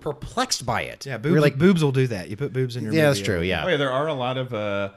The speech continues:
Speaker 3: boobies.
Speaker 2: Yeah.
Speaker 1: Boobies.
Speaker 3: Uh-huh.
Speaker 1: And, uh, but a lot of, uh, John Wintergate in the oddest underwear
Speaker 2: Yeah.
Speaker 1: I've ever seen. Uh, c-, 'cause he's, he almost feels like he's wearing panties a, a few times.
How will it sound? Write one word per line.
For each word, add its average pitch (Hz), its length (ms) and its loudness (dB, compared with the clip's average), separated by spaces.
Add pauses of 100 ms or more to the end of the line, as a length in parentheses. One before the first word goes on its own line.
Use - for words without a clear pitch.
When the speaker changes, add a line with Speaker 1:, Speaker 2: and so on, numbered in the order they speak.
(140)
Speaker 3:
boobies. 101 600 -10
Speaker 2:
Yeah. 101 160 -10
Speaker 1:
Boobies. 101 800 -2
Speaker 3:
Uh-huh. 104 140 -6
Speaker 1:
And, 101 320 0
uh, 95 160 2 (280)
but 143 100 2
a 147 80 4
lot 185 240 4
of, 196 220 4
uh, 147 380 4
John 165 360 2
Wintergate 123 560 2
in 117 240 0 (340)
the 123 240 -6 (120)
oddest 175 560 -2 (100)
underwear 104 920 0
Speaker 2:
Yeah. 90 260 -12 (180)
Speaker 1:
I've 110 360 -2
ever 120 280 -2
seen. 76 560 -6 (440)
Uh, 95 560 -2 (100)
c-, - 80 -6 (320)
'cause 190 160 0
he's, 208 300 -2
he 190 180 -2
almost 277 380 2
feels 220 160 2
like 202 100 -4
he's 180 120 -4
wearing 170 220 0
panties 208 800 -2
a, 113 240 -6
a 107 60 -6
few 110 180 -6
times. 80 460 -10